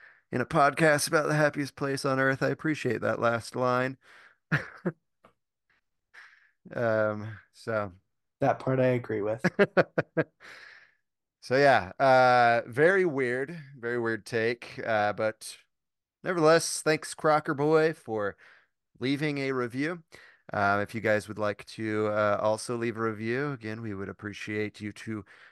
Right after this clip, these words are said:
Speaker 1: come in here, leave a nice five-star review, and,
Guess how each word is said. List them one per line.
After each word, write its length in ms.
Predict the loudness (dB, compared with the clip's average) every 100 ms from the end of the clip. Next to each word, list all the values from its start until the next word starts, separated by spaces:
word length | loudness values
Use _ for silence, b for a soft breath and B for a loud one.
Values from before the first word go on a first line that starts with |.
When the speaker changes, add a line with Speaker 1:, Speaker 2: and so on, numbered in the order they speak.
| B
Speaker 1:
come 200 | 2 6
in 160 | 6 6
here, 320 | 6 4 4
leave 180 | 2 2
a 300 | 2 4 2
nice 280 | 0 -6 -6
five-star 520 | -4 -4 -6 -6 -4
review, 640 | -6 -4 -4 -4 -8 -12
and, 220 | -16 -20